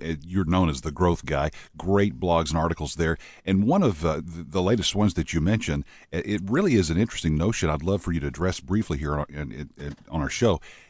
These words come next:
is this, and we hear a lot these days, to follow our passion. But that's, uh, you, you find that, or at, at least highlight, to be bad advice.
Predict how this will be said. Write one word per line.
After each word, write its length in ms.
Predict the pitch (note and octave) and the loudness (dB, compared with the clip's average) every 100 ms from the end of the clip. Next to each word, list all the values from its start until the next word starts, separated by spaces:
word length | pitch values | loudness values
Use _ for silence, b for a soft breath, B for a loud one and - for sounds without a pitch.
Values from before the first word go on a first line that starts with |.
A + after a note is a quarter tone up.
| - | -2
is 160 | F2+ | -2
this, 280 | F#2+ C#3 G2 | 2 0 2
and 200 | E2 F#2 | 0 2
we 80 | G#2 | 2
hear 200 | F#2 C#3+ | 0 0
a 60 | F#2 | 2
lot 240 | E2+ G2+ | 2 0
these 220 | D#2+ C#2 | -2 -4
days, 380 | C#2 B1+ C2 - | -4 -6 -6 -8
to 220 | - E2 | -2 -2
follow 600 | - - G2+ B2 C#3 B2+ | -4 -2 2 2 2 0
our 160 | G#2 F#2+ | 0 -2
passion. 640 | - - F#2 F2 - G#1+ - B B B - | -2 -4 -2 -2 -6 -8 -12 B B B -2
But 200 | F2+ E2+ | 0 0
that's, 460 | - D3+ - - - | 0 0 0 -4 -4
uh, 200 | D#2+ D#2 | -6 -4
you, 280 | F#2+ C#3 C3 | 0 0 0
you 180 | G#2+ C3+ | -6 -6
find 280 | D3 C3 B2+ | 4 4 6
that, 220 | A2+ G#2+ | 4 2
or 160 | E2 E2 | -2 -4
at, 320 | B1 E2+ - | -4 -4 -4
at 140 | D#2 | -2
least 180 | F2 G2 | 0 0
highlight, 340 | G2+ B2+ F#2 - | 0 2 2 2
to 100 | D#2+ | 2
be 240 | F2 F2 b b b b - | 4 2 b b b b -18
bad 360 | C#2+ F2 E2+ | 4 6 8
advice. 540 | G#2 F#2+ B2+ D3 - | 6 6 2 2 -2